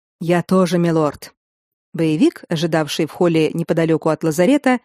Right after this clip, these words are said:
вскочил ему навстречу. "Как вы себя чувствуете?" "Прекрасно", сообщил Лучано. "И помню, кому этим обязан. Если бы не вы и сеньоры-целители,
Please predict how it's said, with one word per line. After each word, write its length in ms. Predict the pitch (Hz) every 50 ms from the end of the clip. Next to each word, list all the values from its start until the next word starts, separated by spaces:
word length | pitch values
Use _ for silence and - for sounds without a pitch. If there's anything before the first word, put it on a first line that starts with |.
| _
вскочил 420 | _ - - - 165 - - 359 294
ему 220 | 202 196 190 208
навстречу. 720 | 202 175 - - - - 160 160 151 143 - - - 131 - _ _ _ _ _ _ _ _ _ _ _ _ _
"Как 220 | - 214 220 -
вы 60 | 226
себя 240 | 202 - 220 208 202
чувствуете?" 760 | - - 226 214 208 - - 170 156 147 139 - - - 90 - _ _ _ _ _ _ _ _ _ _ _ _ _ _ _
"Прекрасно", 720 | - 208 196 - 196 180 175 170 170 - - 220 226 233 - _ _
сообщил 460 | - - 214 214 - - 233 214 208
Лучано. 520 | 208 202 - - 208 196 190 190 185 190 - _ _ _ _ _ _ _ _ _
"И 120 | 269 311
помню, 400 | - - 269 311 311 285 277 269
кому 300 | - - 190 170 185 214
этим 300 | 220 208 202 - 196 180
обязан. 640 | 170 160 156 165 160 160 156 - 165 151 147 139 135 - _ _ _ _ _ _ _ _ _
Если 380 | 175 160 196 269 262 - 240 220
бы 140 | 180 180 170
не 140 | 165 156
вы 360 | 151 147 170 190 196 185 170 -
и 60 | - 151
сеньоры-целители, 1200 | - - 160 156 151 165 175 175 170 156 - - 180 156 156 175 180 - - 165 147 147 -